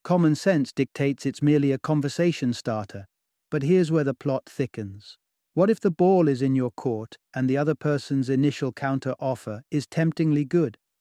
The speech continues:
The siren call to accept can be almost irresistible. Yet hear me out, hold off on accepting it. Picture yourself in this scene. You and an acquaintance stand side by side, eyeing the car he's selling. He names his price,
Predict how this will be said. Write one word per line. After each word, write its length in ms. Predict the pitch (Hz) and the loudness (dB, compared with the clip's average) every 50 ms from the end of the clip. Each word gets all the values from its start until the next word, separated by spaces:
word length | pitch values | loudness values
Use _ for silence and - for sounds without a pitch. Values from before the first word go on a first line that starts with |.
| _ _ _ _ _ | _ _ _ _ _
The 100 | - 165 | -4 -2
siren 440 | - - 196 190 196 190 180 180 170 | 0 2 2 2 4 4 2 2 2
call 240 | - 180 175 165 151 | 2 2 2 2 0
to 160 | - 151 139 | 0 -2 -4
accept 540 | 135 - - - - 196 170 139 - - - | -4 -4 -6 -2 0 0 0 -2 -4 -8 -8
can 160 | - 151 143 | -4 -2 2
be 140 | 139 151 156 | 2 2 2
almost 440 | - 175 175 175 170 160 151 143 - | 2 2 2 4 4 4 2 0 0
irresistible. 800 | - 170 165 165 170 147 185 202 - - - 139 117 113 104 101 _ _ _ _ _ _ _ - | 0 0 2 2 2 2 0 -2 -2 -4 -6 -6 -6 -8 -10 -12 _ _ _ _ _ _ _ -2
Yet 160 | 151 156 151 | 0 0 2
hear 180 | 139 190 202 | 2 4 4
me 180 | 196 196 185 170 | 4 4 4 4
out, 280 | 147 123 104 110 - - _ _ | 2 0 -2 -4 -8 -16 _ _
hold 280 | - - 185 196 202 185 | 0 2 4 4 4 4
off 240 | 196 180 160 - - | 4 2 2 0 0
on 100 | 139 139 | -2 -2
accepting 500 | 135 - - 143 131 - - 123 113 107 | -2 -2 -4 -4 -4 -4 -6 -8 -8 -8
it. 140 | 101 107 - _ _ _ _ _ _ _ _ _ _ _ | -8 -12 -16 _ _ _ _ _ _ _ _ _ _ _
Picture 320 | - 190 208 - - - 175 | 0 0 0 0 0 0 2
yourself 500 | 165 156 139 - - 143 135 123 - 147 | 2 2 0 0 0 0 0 0 0 0
in 100 | 131 127 | 2 2
this 160 | 131 131 - | 0 0 -2
scene. 480 | - - 139 131 120 110 104 104 110 - _ _ _ _ _ _ _ _ _ _ _ | -4 -4 -2 -2 -2 -4 -6 -10 -12 -18 _ _ _ _ _ _ _ _ _ _ _
You 260 | - 156 180 202 220 208 | -2 0 2 4 4 4
and 80 | 190 | 2
an 100 | 180 170 | 2 2
acquaintance 640 | 156 - - - 147 147 147 139 - 135 127 127 - | 0 0 0 0 2 2 0 0 -2 -4 -4 -6 -4
stand 340 | - - 143 139 139 135 | -4 -2 0 0 0 -2
side 300 | - - 156 147 151 147 | -2 -2 -2 -2 0 0
by 160 | 139 151 123 127 | -2 -2 -4 -4
side, 460 | - - 143 135 127 120 113 123 - _ _ _ _ - | -4 -4 -4 -2 -2 -2 -4 -6 -8 _ _ _ _ -2
eyeing 360 | 147 151 160 165 165 165 160 | 0 2 2 2 2 2 2
the 80 | 147 | 0
car 320 | - - - 147 135 131 123 | -2 -2 -2 -2 0 0 0
he's 200 | 113 131 123 - | -2 -2 -4 -4
selling. 480 | - - 131 120 120 113 107 104 104 _ _ _ _ _ _ _ _ _ _ _ _ | -4 -4 -4 -2 -4 -6 -6 -8 -12 _ _ _ _ _ _ _ _ _ _ _ _
He 120 | _ 160 160 | _ 2 2
names 320 | 160 165 165 165 165 143 | 4 4 4 2 2 0
his 140 | 127 147 - | 0 -4 -6
price, 540 | - - 160 147 131 113 101 - - - | -4 -2 0 0 0 -2 -4 -8 -14 -20